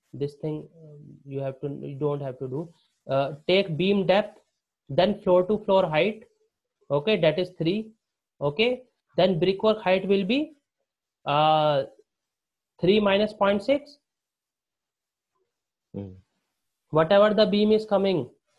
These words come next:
Speaker 1: on the top
Speaker 2: Hmm.
Speaker 1: of brickwork, okay, point, uh, the depth will be subtracted from the floor to floor height.
Speaker 2: Hmm.
Speaker 1: Correct?
Speaker 2: Yeah.
Speaker 1: Two point four. Then quantity I, I am getting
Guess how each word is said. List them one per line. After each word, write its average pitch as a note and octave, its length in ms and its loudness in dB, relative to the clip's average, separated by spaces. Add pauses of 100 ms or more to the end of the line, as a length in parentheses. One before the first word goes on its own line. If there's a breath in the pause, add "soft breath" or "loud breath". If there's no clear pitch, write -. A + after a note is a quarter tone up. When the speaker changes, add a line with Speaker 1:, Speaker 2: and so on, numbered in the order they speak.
(760)
Speaker 1:
on D3+ 140 0
the F3+ 80 4
top F3 240 0
Speaker 2:
Hmm. F#3 60 0
Speaker 1:
of F3+ 120 0
brickwork, E3 460 0
okay, A#3 580 0
point, E3+ 320 2
uh, E3 300 2
the E3 180 0
depth F3+ 400 0
will E3 240 -4
be A3 160 -2
subtracted F3 720 -2
from D#3+ 160 -4
the F#3 100 -2
floor F3 240 0
to E3+ 120 -6
floor A3+ 360 -2
height. B2+ 300 -2 (640)
Speaker 2:
Hmm. A#2+ 100 -16 (520)
Speaker 1:
Correct? A3 360 -2 (480)
Speaker 2:
Yeah. G#2 60 -18 (880)
Speaker 1:
Two E3+ 120 -2 (120)
point G3+ 220 -2
four. B3 280 -2 (360)
Then G3 280 0
quantity G3 600 -2
I, G#3 180 0 (360)
I E3 60 0
am F#3+ 120 -2
getting A3 420 -2